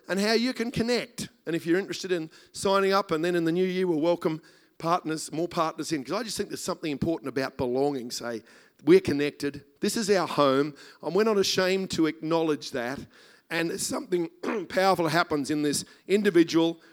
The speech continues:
broken world. We're vitally connected. The Bible says, "Flourish where you are planted."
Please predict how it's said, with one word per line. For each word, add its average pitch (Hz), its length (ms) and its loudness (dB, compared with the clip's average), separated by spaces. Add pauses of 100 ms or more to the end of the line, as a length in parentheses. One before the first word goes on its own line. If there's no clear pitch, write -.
(200)
broken 165 420 6
world. 143 220 2
We're 208 160 6
vitally 220 420 4
connected. 208 560 -4 (960)
The - 60 -6
Bible 185 200 6
says, 180 220 0
"Flourish 220 480 2
where 208 160 6
you 208 240 4
are 208 300 4 (580)
planted." 175 840 2